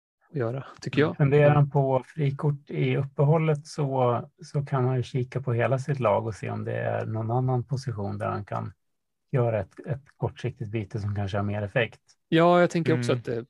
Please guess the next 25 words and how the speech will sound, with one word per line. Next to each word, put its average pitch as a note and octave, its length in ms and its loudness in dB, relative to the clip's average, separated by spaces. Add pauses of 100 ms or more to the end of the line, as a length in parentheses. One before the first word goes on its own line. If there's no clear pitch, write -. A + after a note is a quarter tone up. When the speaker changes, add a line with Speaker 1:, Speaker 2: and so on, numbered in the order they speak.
Speaker 1:
det - 60 -4
borde C3 200 4
finnas A#2+ 260 0
någonting B2 500 -2
roligare. A2+ 400 -2 (760)
Speaker 2:
Mm. A2+ 320 2
Speaker 3:
Mm. B2 280 -10 (1000)
Snyggt, - 580 -16
bra D#3 140 -6
tips. - 440 -18 (1900)
Tycker - 240 -14
jag. - 80 -12 (2750)
Speaker 1:
Ja. C#3+ 200 -2 (220)
Speaker 3:
Om C#3 160 -4
vi, - 160 -4
om D3 180 -2
vi D#3 120 0
tar, D3+ 480 0
eh, D3 360 0 (100)
nästa C#3+ 360 -4
fråga B2+ 340 -2
då C3+ 120 -2
från A#2+ 380 -6
Jesper C#3 560 -2
Lövstad. B2 1000 0